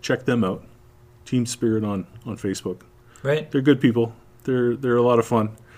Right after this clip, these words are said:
Speaker 2: Mm-hmm.
Speaker 1: And, uh, they really love, they take their, their paranormal
Speaker 2: Very seriously,
Speaker 1: stuff
Speaker 2: yeah.
Speaker 1: very seriously. But they have a lot of fun with it, too.
Speaker 2: Oh, yeah.
Speaker 1: So, yeah.
Speaker 2: Yeah, they seem to have a good crew, you know. That
Speaker 1: Yeah,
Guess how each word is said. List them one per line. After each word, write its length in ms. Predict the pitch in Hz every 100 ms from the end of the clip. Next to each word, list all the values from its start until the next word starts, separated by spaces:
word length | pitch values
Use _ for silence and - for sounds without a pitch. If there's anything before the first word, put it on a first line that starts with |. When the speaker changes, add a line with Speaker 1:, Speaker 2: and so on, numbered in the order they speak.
| - -
Speaker 2:
Mm-hmm. 200 | 123 120
Speaker 1:
And, 320 | 113 107 101
uh, 260 | 101 101 98 - - - - - - -
they 160 | 110
really 440 | 104 110 120 117 107
love, 520 | 104 98 92 - -
they 200 | 131 131
take 420 | 131 135 110 -
their, 280 | - 104 95 - - - -
their 160 | 113 95
paranormal 680 | - 101 95 95 95 87 82 - - - -
Speaker 2:
Very 200 | 123 123
seriously, 300 | - 127 113
Speaker 1:
stuff 180 | - 101
Speaker 2:
yeah. 120 | 110
Speaker 1:
very 320 | 104 101 95 92
seriously. 480 | 95 87 - 85 80
But 100 | 131
they 60 | 143
have 80 | 147
a 20 |
lot 140 | 127 107
of 60 |
fun 160 | 110 92
with 140 | 90
it, 100 | 87
too. 160 | - 90 - -
Speaker 2:
Oh, 120 | 233 160
yeah. 160 | 113 - -
Speaker 1:
So, 320 | - 185 170 - - - -
yeah. 80 | 285
Speaker 2:
Yeah, 200 | - 117
they 100 | -
seem 180 | 135 175
to 40 | 156
have 120 | 147
a 40 |
good 180 | 117 120
crew, 420 | - 127 113 101 101
you 140 | 101
know. 160 | 98 104
That 240 | 113 123 - -
Speaker 1:
Yeah, 160 | 147